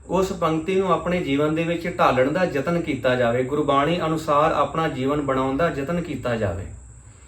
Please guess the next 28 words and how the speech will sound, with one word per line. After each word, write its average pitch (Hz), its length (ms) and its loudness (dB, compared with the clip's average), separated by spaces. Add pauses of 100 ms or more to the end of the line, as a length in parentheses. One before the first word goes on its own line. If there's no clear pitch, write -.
(440)
ਸੋ 165 200 -4
ਸਤਿਗੁਰੂ 147 380 -2
ਸੱਚੇ 151 300 -2
ਪਾਤਸ਼ਾਹ 143 420 0
ਦੀ 147 140 -2
ਬੇਅੰਤ 135 420 2
ਬਖਸ਼ਿਸ਼ 135 480 -2
ਹੋਈ 147 280 0
ਹੈ। 147 200 2 (540)
ਅੱਜ 135 120 2
ਦੀ 147 140 -2
ਪਾਠ 131 340 2
ਦੀ 139 160 -6
ਕਲਾਸ 131 280 2
ਤੋਂ 147 140 -2
ਬਾਅਦ 135 280 2
ਜਿਹੜੀ 139 200 0
ਪਹਿਲੀ 160 360 -2
ਕਲਾਸ 139 320 2
ਸਵੇਰ 143 280 0
ਦੀ 170 140 -4
ਕਲਾਸ 135 380 0
ਹੋਈ 135 200 0
ਸੀ, 131 120 -4
ਉਸ 139 160 -2
ਕਲਾਸ 127 320 0
ਤੋਂ 143 120 -4
ਬਾਅਦ 123 500 2